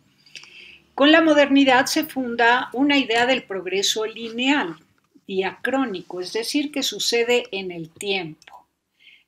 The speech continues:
Ya no hay causas y efectos, sino que sucede simplemente de manera indeterminada e indefinida.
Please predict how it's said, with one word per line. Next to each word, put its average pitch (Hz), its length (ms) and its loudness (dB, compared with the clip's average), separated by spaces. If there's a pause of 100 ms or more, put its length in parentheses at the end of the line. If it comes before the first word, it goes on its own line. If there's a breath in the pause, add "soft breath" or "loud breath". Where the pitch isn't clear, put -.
Ya 226 160 2
no 247 120 0
hay 240 140 0
causas 247 540 -4
y 190 60 -4
efectos, - 680 -8
sino 175 340 -8
que 175 140 -8
sucede 185 640 -2
simplemente 190 840 -8
de 190 120 -4
manera 214 340 -2
indeterminada 277 1120 2
e 202 100 -2
indefinida. 220 960 -4